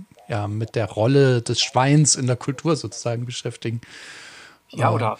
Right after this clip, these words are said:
Speaker 2: oder überhaupt die Kritik an, an Tierhaltung und so weiter.
Speaker 1: Ja.
Speaker 2: Das ist
Speaker 1: Ja.
Speaker 2: jetzt vielleicht wieder ein Beispiel dafür, dass gesellschaftliche Tendenzen, das ist natürlich eine, also wir machen uns viel mehr Gedanken darüber, wie wir Tiere behandeln, als zum Beispiel noch im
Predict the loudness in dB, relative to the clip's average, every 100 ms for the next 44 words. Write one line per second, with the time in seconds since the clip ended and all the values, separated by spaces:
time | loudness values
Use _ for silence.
0 | -4 -4 0 0 0 -2 -8 -12 -12 -10
1 | -12 -10 -10 -10 -14 -16 -14 -10 -6 -4
2 | -4 -6 -8 -10 -14 -14 -12 -8 -4 0
3 | 2 0 -4 -10 _ _ _ _ -8 -6
4 | -2 -4 -6 -8 -8 -8 -8 -10 -6 -2
5 | 0 0 -2 -4 -4 -4 -10 -10 -10 -8
6 | -6 -6 -6 -10 -12 -12 -12 -12 -10 -10
7 | -8 -10 -10 -10 -8 -6 -6 -8 -10 -8
8 | -4 -4 -4 -8 -14 _ _ -12 -10 -8
9 | -4 -4 -4 -8 -8 -8 -8 -8 -10 -6
10 | -6 -6 -14 -4 -2 -2 -4 -6 -8 _
11 | _ -20 _ _ _ _ -6 -4 -4 -4
12 | -4 -2 -2 -2 -4 -6 -8 -8 -6 -6
13 | -6 -6 -6 -10 -14